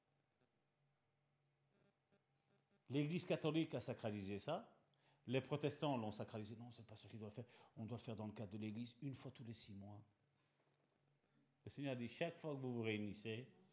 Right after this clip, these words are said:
vous faites ceci en mémoire de moi. Point. Tu manges avec tes frères et tes sœurs, tu prends le pain, tu prends le vin. C'est une manière de communier en disant, voilà, Seigneur, j'ai rien contre ma sœur, j'ai rien, j'ai rien contre mon frère, j'ai rien.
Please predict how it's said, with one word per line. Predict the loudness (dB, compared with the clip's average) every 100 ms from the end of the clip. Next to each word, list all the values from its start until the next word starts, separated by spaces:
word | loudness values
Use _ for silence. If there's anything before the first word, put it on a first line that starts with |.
| -20 -20 -14 -4
vous | 0
faites | 4 2
ceci | 2 -2 0 -2 0
en | -2
mémoire | -2 0 0 0 -2
de | -4
moi. | -4 -6 -8 -8
Point. | -6 -6 -10 -20 _ -20 -20 -20 -20 -20 -20 -20 -20 -2
Tu | 4
manges | 10 10 10
avec | 8 6
tes | 4
frères | 8 8 8
et |
tes | 2
sœurs, | 0 2 2 0
tu | -8
prends | -4 -2
le | -2
pain, | -4 -6
tu | -8
prends | -10 -10
le | -8
vin. | -10 -14 -20 _ _ _ _ _ _ _ _ _ _ _ _
C'est | -14 -2
une | 2
manière | 6 6 4
de | 2
communier | 2 2
en | 0
disant, | -2 -2
voilà, | -2 -2
Seigneur, | -2 -2 -4 -8 -20 _ _ -6
j'ai | 0 2
rien | 0 -2
contre | -8 -8
ma |
sœur, | -8 -8 -10 -14 -20 _
j'ai | -2 0
rien, | 0 -2 -4 -14 -6
j'ai | -4
rien | -2
contre | -4 -6
mon | -6 -8
frère, | -10 -10 -10
j'ai | -10
rien. | -10 -10